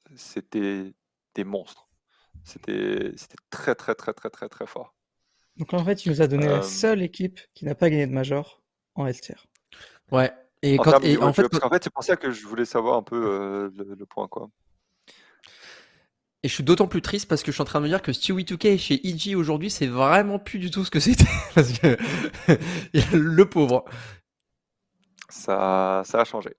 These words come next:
Speaker 1: <laughs> Ça, ça a changé.
Speaker 3: <laughs> Et, euh, d'a-,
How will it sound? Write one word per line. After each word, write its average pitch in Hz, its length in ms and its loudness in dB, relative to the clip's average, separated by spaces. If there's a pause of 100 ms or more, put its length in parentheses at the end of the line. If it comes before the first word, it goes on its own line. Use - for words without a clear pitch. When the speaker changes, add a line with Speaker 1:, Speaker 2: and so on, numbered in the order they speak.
(240)
Speaker 1:
<laughs> - 440 -8
Ça, - 220 -6
ça - 280 4
a 117 40 2
changé. 107 300 -4
Speaker 3:
<laughs> - 880 -16
Et, 147 160 -2
euh, 165 80 -4
d'a-, 160 160 2